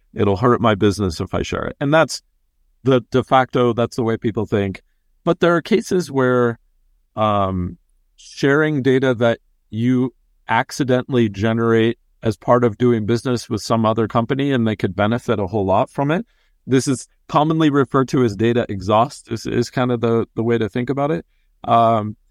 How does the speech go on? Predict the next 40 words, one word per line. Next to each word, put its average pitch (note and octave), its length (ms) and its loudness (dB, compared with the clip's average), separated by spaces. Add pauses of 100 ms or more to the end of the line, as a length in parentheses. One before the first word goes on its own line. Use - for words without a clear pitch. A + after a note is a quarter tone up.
(220)
that D3+ 260 2
could D#3 260 0
be, C#3 680 0
you B2+ 220 -4
know, A#2 300 -2
uh, A2 360 2 (120)
a A2+ 140 0
really A#2+ 320 2
interesting A#2+ 560 -2
concept. A#2+ 640 -2 (260)
Sometimes B2+ 440 -2
you A2+ 80 -2
can A2 160 -2
make A2 180 -2
some A2+ 140 -4
extra A2+ 280 -6
money D3 400 2
off C3 220 0
of B2+ 240 -2
selling B2 340 0
this B2 180 -2
data A#2 280 -2
to - 140 -6
other A2+ 200 -2
people. A2+ 440 -4 (400)
I, - 260 2
I F3+ 80 4
think A#3+ 240 0
there's F#3+ 180 0
also E3 360 0
cases D#3 420 -4
like, A#2+ 220 -2 (500)
uh, A2+ 200 2 (240)
where, F#3+ 300 2
where D#3 300 0
we E3 160 -2
see D3+ 220 0
it, D3 200 0 (300)
it, - 140 -4 (200)
uh, G#2+ 360 -2